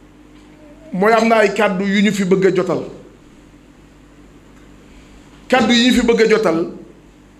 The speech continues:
dañu ciy jiital bu imam Muhsin Diop. Lan moo tax ñu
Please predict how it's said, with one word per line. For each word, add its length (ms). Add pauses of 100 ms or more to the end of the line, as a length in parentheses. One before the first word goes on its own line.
(680)
dañu 280
ciy 260
jiital 460 (1160)
bu 140
imam 300
Muhsin 420
Diop. 360 (1600)
Lan 220
moo 180
tax 240
ñu 160